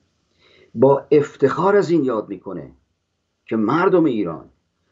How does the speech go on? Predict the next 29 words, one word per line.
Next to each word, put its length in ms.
من 300
در 160
سال 300
هزار 460
و 60
سیصد 400
و 40
شصت 420
و 60
نه 280
نامه 520
به 80
این 160
سید 340
احمد 400
فرزند 560
آیت 340
الله 240
خمینی 500
امام 260
راحل 400
نوشتم 520
و 120
در 180
اون 140
گفتم 420
که 260
آقای 340
محترم، 600